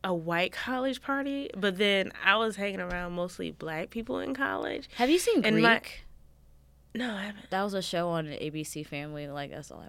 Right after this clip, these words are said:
Speaker 2: watched. Um, and it was, like, a bunch of, like, white Greeks, like, living
Speaker 1: <laughs>
Speaker 2: their shitty, messy lives.
Speaker 1: Ugh.
Speaker 2: Um, and so I always thought college was like that.
Speaker 1: Mm. Yeah, I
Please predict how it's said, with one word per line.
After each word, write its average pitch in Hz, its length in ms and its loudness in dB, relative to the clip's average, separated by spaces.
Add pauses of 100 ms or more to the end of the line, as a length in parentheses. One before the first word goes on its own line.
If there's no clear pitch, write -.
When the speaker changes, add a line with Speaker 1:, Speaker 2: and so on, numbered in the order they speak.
Speaker 2:
watched. - 260 -16
Um, 135 460 -4 (640)
and 160 240 -2
it 160 120 6
was, 165 160 2
like, 156 220 2 (100)
a - 40 -20
bunch 156 260 -2
of, 143 120 -10
like, 143 180 -4
white 139 440 -4 (320)
Greeks, - 680 -12 (680)
like, 113 300 -6
living 156 340 -4
Speaker 1:
<laughs> - 0 -
Speaker 2:
their 123 320 -6 (140)
shitty, 120 580 -8 (500)
messy 127 400 -8
lives. 67 560 -10 (100)
Speaker 1:
Ugh. - 380 -4 (400)
Speaker 2:
Um, 147 520 2 (100)
and 190 160 2
so 247 100 6
I 214 140 12
always 220 220 8
thought 170 180 4
college 151 380 2
was 139 180 -6
like 123 220 -4
that. 98 460 -6 (160)
Speaker 1:
Mm. 185 440 2 (240)
Yeah, 233 220 12
I 302 100 12